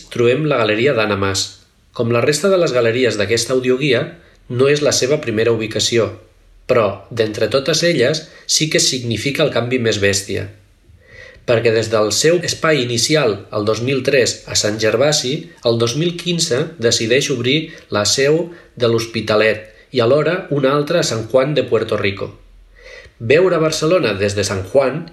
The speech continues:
imagino que et dona una nova perspectiva sobre com mesurar les distàncies. Doncs, com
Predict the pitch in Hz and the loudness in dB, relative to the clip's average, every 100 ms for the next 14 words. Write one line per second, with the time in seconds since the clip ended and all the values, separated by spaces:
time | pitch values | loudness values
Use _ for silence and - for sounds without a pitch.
0 | - 117 104 98 110 120 135 165 104 107 | -12 -6 -2 0 0 0 0 -2 -4 0
1 | 113 127 131 107 107 120 117 113 - 101 | 0 2 0 0 2 0 0 -4 -4 -4
2 | - 123 147 120 107 110 117 120 127 - | -2 -2 -2 0 0 0 -2 0 -2 0
3 | 120 107 120 110 101 107 139 143 104 104 | 0 2 0 -4 -4 -2 -2 -2 -4 -6
4 | - - - - - - 117 127 110 110 | -10 -18 -20 -20 -18 -6 2 2 2 -4
5 | - - - 117 | -12 -20 -4 0